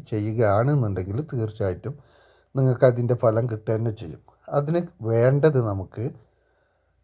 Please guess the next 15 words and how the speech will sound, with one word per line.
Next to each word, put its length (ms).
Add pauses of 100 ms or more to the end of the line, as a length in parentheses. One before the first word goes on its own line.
(160)
കുറച്ച് 420
കർപ്പൂരവും 680
കുറച്ച് 300 (100)
കല്ലുപ്പും 640 (840)
ഒരു 200
ചെറിയ 580 (720)
ചില്ലിൻ്റെ 440
കുപ്പിയും 520
വേണം. 260 (1080)
ഈ 160
കർപ്പൂരവും 720
കല്ലുപ്പും 540 (140)
ആ 200
കുപ്പിയിലിട്ടതിന് 1000
ശേഷം 320